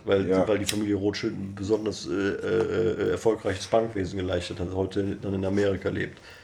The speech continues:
Speaker 1: Es stimmt aber nicht, dass das Geldwesen größtenteils in jüdischer Hand ist. Das stimmt genauso wenig, wie, wie das Hollywood größtenteils jüdisch sei.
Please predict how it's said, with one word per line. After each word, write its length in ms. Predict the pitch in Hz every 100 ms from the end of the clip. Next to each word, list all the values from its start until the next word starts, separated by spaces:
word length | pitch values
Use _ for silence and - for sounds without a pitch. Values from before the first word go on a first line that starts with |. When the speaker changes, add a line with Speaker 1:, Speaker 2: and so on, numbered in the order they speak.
| - - - _ _
Speaker 1:
Es 140 | - -
stimmt 240 | 135 127
aber 140 | 107
nicht, 240 | 110 110 104
dass 100 | -
das 180 | 101 -
Geldwesen 520 | 107 - 110 104 98
größtenteils 500 | 117 117 110 107 -
in 60 |
jüdischer 360 | 110 110 101 104
Hand 200 | 120 98
ist. 100 | 87
Das 80 | 98
stimmt 200 | 123 117
genauso 320 | 107 104 107
wenig, 260 | 113 107 107
wie, 220 | 107 104
wie 160 | 104 104
das 240 | 104 -
Hollywood 460 | 135 120 101 101 95
größtenteils 540 | 104 92 - 98 87
jüdisch 320 | 98 87 87 -
sei. 200 | -